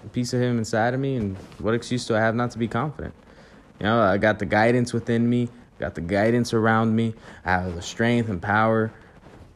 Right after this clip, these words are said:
of God around me and with me, there to help me. Like, it's really, really hard to not feel confident when you believe in that higher power, and you also know that that higher power is with you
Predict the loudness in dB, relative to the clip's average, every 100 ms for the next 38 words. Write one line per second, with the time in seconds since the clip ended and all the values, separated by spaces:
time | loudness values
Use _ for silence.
0 | -2 0 2 2 4 2 -2 0 2 2
1 | 2 2 2 2 2 0 0 -2 -2 -4
2 | -12 -20 -20 -20 -2 2 4 2 0 -2
3 | 0 -2 -2 -4 -4 -2 -2 -6 -8 -6
4 | 0 4 4 4 4 4 2 2 2 0
5 | -2 -2 -2 -8 -20 -20 -8 0 2 0
6 | 0 0 0 -2 -2 -2 -2 0 0 2
7 | 2 2 0 0 2 2 0 -2 -4 -4
8 | -2 0 -2 -2 -2 0 0 -2 -8 -20
9 | -20 _ -20 _ _ _ 2 4 4 4
10 | 2 0 2 4 4 2 -2 -4 -4 -4
11 | -4 -2 -2 -2 -4 -2 -2 -2 -6 -6